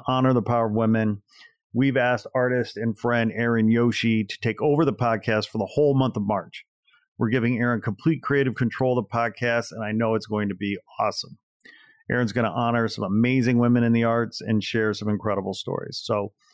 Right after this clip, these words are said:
heads up, stay tuned. We're gonna celebrate International Wom-, Women's Month in March with Aaron Yoshi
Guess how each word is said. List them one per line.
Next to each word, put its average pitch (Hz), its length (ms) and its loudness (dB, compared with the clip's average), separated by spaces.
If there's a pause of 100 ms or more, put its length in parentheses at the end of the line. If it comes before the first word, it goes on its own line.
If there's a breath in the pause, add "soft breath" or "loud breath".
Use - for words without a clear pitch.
(160 soft breath)
heads 131 320 0
up, 110 240 0
stay 135 260 0
tuned. 123 460 2
We're 101 120 -2
gonna 107 140 0
celebrate 117 460 0
International 135 480 2
Wom-, 123 260 2
Women's 127 460 2
Month 123 280 2
in 104 140 -2
March 123 400 2
with 107 120 2
Aaron 104 260 0
Yoshi 120 560 0